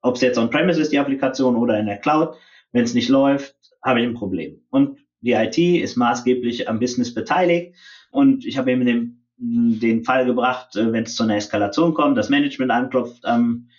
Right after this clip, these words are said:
am Serverraum und sagt, „Hey, Freunde, ähm, die User können nichts machen. Was ist da los?“ Und man nur mit den Schultern zuckt, weil man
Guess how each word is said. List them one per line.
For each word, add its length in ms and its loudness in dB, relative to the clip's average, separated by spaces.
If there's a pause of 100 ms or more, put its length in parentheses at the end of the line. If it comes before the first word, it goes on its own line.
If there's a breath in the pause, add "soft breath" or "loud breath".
(380 soft breath)
am 520 2 (140)
Serverraum 680 2
und 80 -2
sagt, 180 -4
„Hey, 300 0
Freunde, 680 -4
ähm, 380 -4
die 160 0
User 180 0
können 180 -2
nichts 140 -6
machen. 440 0 (180 loud breath)
Was 220 0
ist 80 -16
da 100 2
los?“ 400 2
Und 140 -2
man 120 2
nur 100 2
mit 120 -2
den 120 -2
Schultern 360 0
zuckt, 300 -2
weil 120 0
man 420 -2